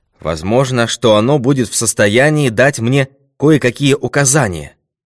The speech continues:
«Ничего не понимаю», воскликнул МакКоннелл. «Но ведь это всегда так. Ваши методы становятся понятными только после того, как преступник пойман».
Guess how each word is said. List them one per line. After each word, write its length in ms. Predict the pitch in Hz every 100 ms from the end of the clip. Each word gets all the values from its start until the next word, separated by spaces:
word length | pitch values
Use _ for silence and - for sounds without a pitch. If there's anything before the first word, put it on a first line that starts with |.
| _ _
«Ничего 640 | 110 165 - 110 80 85
не 100 | 87
понимаю», 460 | 78 76 76 73 71 _ _ _ _ _ _
воскликнул 580 | 80 - 85 82 82 82
МакКоннелл. 640 | 80 - 87 82 73 _ _ _ _ _ _ _ _ _
«Но 180 | 104 147
ведь 120 | 160
это 160 | 170 151
всегда 520 | - 143 117 113 120
так. 360 | - 78 - _ _ _ _ _
Ваши 380 | 92 117 139 117
методы 400 | 120 143 139 131
становятся 520 | - 120 135 131 127
понятными 540 | 113 117 139 143 139 131
только 320 | 135 135 135
после 500 | - 170 170 - 123
того, 280 | 113 117 127
как 180 | 110
преступник 560 | - 110 - 123 110 101
пойман». 500 | - 113 92 71 57